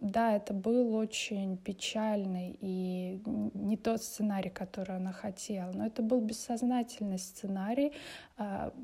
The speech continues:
условной нормы, которую она усвоила из своей семьи. И, э, не осознавая того, она перепроигрывала его снова и снова до тех пор, пока мы не смогли вытащить эту историю наружу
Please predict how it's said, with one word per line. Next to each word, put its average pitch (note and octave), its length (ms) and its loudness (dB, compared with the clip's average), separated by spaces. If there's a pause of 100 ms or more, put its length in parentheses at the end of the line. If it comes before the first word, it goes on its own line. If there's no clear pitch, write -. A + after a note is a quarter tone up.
условной A3 680 4
нормы, G#3 600 6
которую B3 580 2
она G3+ 240 0
усвоила G#3+ 640 0
из F#3 100 -4
своей G3 440 -2
семьи. F3+ 600 -4 (460)
И, G#3 460 2
э, G#3+ 440 2
не A#3+ 260 6
осознавая G#3 760 4
того, G#3 500 0
она C4 200 6
перепроигрывала G#3+ 1040 0
его F#3+ 340 -2
снова G3 580 0
и E3+ 40 -6
снова A#3+ 520 0
до G3 160 -2
тех A3 220 -2
пор, G#3+ 240 -4
пока G3 340 -6
мы G#3+ 140 2
не G3+ 60 0
смогли F#3+ 500 -4
вытащить G3+ 600 -6
эту F#3+ 200 -10
историю F#3 540 -8
наружу B3 580 0